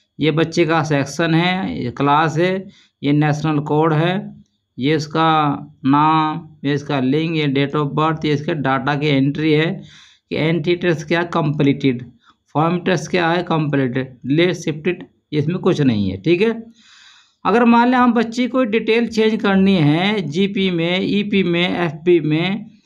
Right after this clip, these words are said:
तो हम कैसे चेंज करेंगे? आपसे कोई गलती हो गई थी दो हज़ार बाईस तेईस में, तो हम चलते हैं पहले जीपी पे।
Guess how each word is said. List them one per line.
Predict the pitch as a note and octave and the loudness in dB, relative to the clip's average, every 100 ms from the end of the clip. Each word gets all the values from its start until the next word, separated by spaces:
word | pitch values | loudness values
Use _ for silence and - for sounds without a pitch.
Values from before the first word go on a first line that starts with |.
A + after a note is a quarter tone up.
| _ _ F3+ | _ _ -2
तो | |
हम | F3+ G#3+ G#3 | 0 0 0
कैसे | A3 G#3 A3+ | -2 0 0
चेंज | A3 G#3 E3+ D3+ | 2 2 2 0
करेंगे? | C3+ C3+ E3 G#3 | 0 0 2 2
आपसे | G3+ F#3 D#3 | 0 0 -2
कोई | G3+ G#3 | 0 0
गलती | F#3+ E3 E3 | 0 -2 0
हो | G3 D#3 | 2 2
गई | D3+ D3+ | 0 0
थी | |
दो | D3+ | 0
हज़ार | E3 D#3+ D#3+ | 0 0 0
बाईस | D#3+ D3 | 0 0
तेईस | D3+ C3+ G#2 | 0 -2 -2
में, | A2+ | -6
तो | A2+ - _ _ _ - | -8 -18 _ _ _ 0
हम | F#3+ | 2
चलते | G#3 G#3+ G3+ | 2 2 2
हैं | G#3+ | 2
पहले | G#3 G3+ A3+ | 2 2 2
जीपी | F#3 D3 G#3 G#3+ G3+ | 0 -2 -2 0 -2
पे। | G3+ B2 | -2 -4